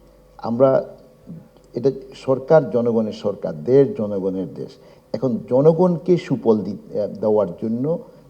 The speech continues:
দায়িত্ব নেন জনগণের প্রতিনিধিরা। তো এইরকম একটা কমপ্লেক্স ইস্যুকে আপনি যখন নাকি কাজে লাগাইতে যাবেন, তখন আপনার সেখানে আপনাকে, আহ, আপনাকে অত্যন্ত নিবিড়ভাবে,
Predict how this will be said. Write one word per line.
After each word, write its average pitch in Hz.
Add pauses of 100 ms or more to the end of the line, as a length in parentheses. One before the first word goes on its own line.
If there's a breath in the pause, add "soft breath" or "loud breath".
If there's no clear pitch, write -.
(120)
দায়িত্ব 123
নেন 117
জনগণের 110
প্রতিনিধিরা। 80 (120)
তো - (200)
এইরকম 165
একটা 151 (120)
কমপ্লেক্স 135 (140)
ইস্যুকে - (400 loud breath)
আপনি -
যখন 135
নাকি 131 (120)
কাজে 101
লাগাইতে 107
যাবেন, 85 (460 loud breath)
তখন 170 (140)
আপনার 113 (180)
সেখানে 117 (1400)
আপনাকে, 110 (520)
আহ, 92
আপনাকে 113 (120)
অত্যন্ত 143
নিবিড়ভাবে, 135